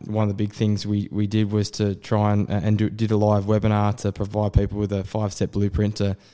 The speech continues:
you know, thrive during change and uncertain times, you know, thri-, and called Thriving from a Distance. And that was really successful, got, you know, a, a lot of people on that live webinar. You know, it was just a free thing we did to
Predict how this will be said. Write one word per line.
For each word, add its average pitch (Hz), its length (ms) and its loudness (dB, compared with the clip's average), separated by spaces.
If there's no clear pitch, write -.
you 107 100 -2
know, 101 40 0
thrive 104 400 2
during 101 260 0
change 110 360 0
and 95 200 -2
uncertain 98 360 0
times, 104 560 -2
you 101 140 -2
know, 98 80 -2
thri-, 101 260 -2
and 101 140 -2
called 101 220 -4
Thriving 101 360 0
from 101 200 -2
a 98 40 0
Distance. 110 440 -2
And 98 120 0
that 127 100 -2
was 127 160 4
really 113 280 6
successful, 110 720 0
got, 104 240 -2
you 104 80 0
know, 104 420 -2
a, 65 120 -6
a - 20 -4
lot 110 180 2
of 107 60 -4
people 101 240 2
on 104 120 0
that 101 260 -2
live 104 300 0
webinar. 104 640 0
You 110 60 2
know, 107 120 2
it - 20 0
was 107 120 -2
just 117 140 -2
a - 60 -8
free 110 240 0
thing 107 240 2
we 104 80 2
did 104 240 -4
to 101 220 0